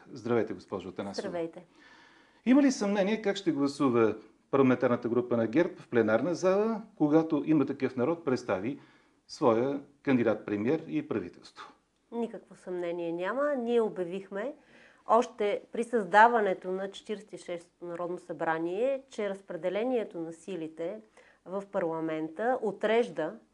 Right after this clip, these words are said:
Speaker 2: а и вота на суверена отрежда на герб единствено мястото на опозиция. А, и даже нещо повече. Да, ние сме единствената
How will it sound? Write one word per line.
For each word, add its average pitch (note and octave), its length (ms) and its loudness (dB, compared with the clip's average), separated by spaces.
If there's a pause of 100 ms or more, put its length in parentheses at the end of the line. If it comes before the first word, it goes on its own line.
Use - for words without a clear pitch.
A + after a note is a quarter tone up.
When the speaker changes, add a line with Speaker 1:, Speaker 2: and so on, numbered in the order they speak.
(140)
Speaker 2:
а F3 120 -2
и E3+ 100 -2
вота E3 280 -4
на D#3+ 120 -6
суверена E3+ 500 -4
отрежда A3 840 0
на F#3 140 -6
герб F3+ 300 0 (200)
единствено A3+ 720 -4
мястото G#3 480 -4
на B3 140 -4
опозиция. F3 680 -6 (760)
А, G3 440 0 (340)
и A#3+ 80 -2
даже D4+ 300 6
нещо D4+ 340 4
повече. E3 580 4 (340)
Да, F#3+ 320 4
ние C#4+ 400 2
сме C#4 240 2
единствената B3+ 920 2